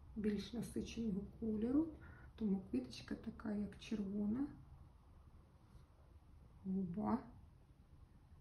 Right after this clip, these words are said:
з вусиками. Це квітіння від садівник-, від сад-, садівника в мене ще не квітло. Досить велика розет-, розетка,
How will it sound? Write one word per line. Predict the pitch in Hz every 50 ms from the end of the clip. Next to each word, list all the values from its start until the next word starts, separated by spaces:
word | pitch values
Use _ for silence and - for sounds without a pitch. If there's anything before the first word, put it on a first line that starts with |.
| - - - - - - - - 226 214 214 - - 302 330 294
з | - - - -
вусиками. | 226 214 233 247 233 - - 247 226 - 233 226 226 220 220 - - - - - -
Це | - - 233 262 262
квітіння | - - - 220 214 - - - - - - - - - 226 226 233 240 240 240 240 233 233 233 233 226 226 226 226 226 220 220 226 - - - - - - - - - - - - - - - - - - - - - - - - - - - - - - - - - - - - - - 277
від | 208 214 214 214
садівник-, | - 220 202 202 214 220 214 214 214 220 220 - - - - 190 220 - 220
від | 208 190 190
сад-, | - - 220 202 196 196 208 220 - - - -
садівника | 214 190 196 208 208 208 208 214 214 - - - -
в | 196 190 196
мене | 202 214 214 208 214 214 202
ще | - - - -
не | 226 208 208 202
квітло. | 185 - - - 247 262 294 311 311 - - 262 233 214 214 202 - - - - - - - - - - - - - -
Досить | 202 190 226 226 208 - - - 180 - - -
велика | 196 196 196 202 202 202 202 - 196
розет-, | 190 185 180 175 - - - 196 196 208 - - 226 208 208
розетка, | 208 196 185 190 214 208 202 202 - - - - 285 311 294